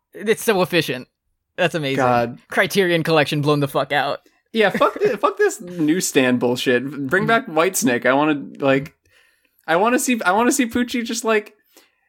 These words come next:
Speaker 2: yeah, instead of doing this gravity bullshit, he should have just been like, "Oh, I'm gonna take out the part of my soul that, like, responds to gravity. Like, all the mass in my body, I'm just gonna, like, take it out. And it's all on this disc now.
Speaker 1: Mm-hmm,
Speaker 2: So now I can
Speaker 1: mm-hmm.
Speaker 2: float up into space."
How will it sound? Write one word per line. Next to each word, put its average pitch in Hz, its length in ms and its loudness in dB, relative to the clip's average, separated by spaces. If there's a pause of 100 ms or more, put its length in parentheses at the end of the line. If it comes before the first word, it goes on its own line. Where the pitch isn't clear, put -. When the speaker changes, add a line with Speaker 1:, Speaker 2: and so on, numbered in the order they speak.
(120)
Speaker 2:
yeah, 254 160 2
instead 294 300 2
of 233 260 -2
doing 226 220 2
this 214 180 2
gravity 160 440 0
bullshit, 220 440 0
he 196 80 0
should 214 180 0
have 214 100 2
just 196 160 -6
been 185 160 0
like, 170 280 0 (240)
"Oh, 180 100 2
I'm 170 140 2
gonna 170 160 2
take 170 260 -2
out 165 220 0
the 143 80 -2
part 151 240 2
of 139 80 0
my 143 140 2
soul 139 360 2
that, 123 180 0
like, 123 360 0
responds 131 580 0
to 131 80 0
gravity. 139 480 2
Like, 151 160 2
all 170 140 2
the 160 80 2
mass 139 340 2
in 147 80 2
my 127 140 2
body, 123 300 0
I'm 117 100 -2
just 120 100 -6
gonna, 123 120 -2
like, 120 100 -4
take 127 180 -2
it 123 60 2
out. 120 260 2
And 135 100 0
it's 135 80 -2
all 160 120 2
on 147 140 2
this 135 100 0
disc 175 260 -2
now. 131 420 0
Speaker 1:
Mm-hmm, 170 180 -2
Speaker 2:
So 151 100 0
now 170 160 2
I 165 60 0
can 160 100 -2
Speaker 1:
mm-hmm. 143 60 0
Speaker 2:
float 143 200 2
up 131 120 -2
into 120 120 -2
space." - 460 -4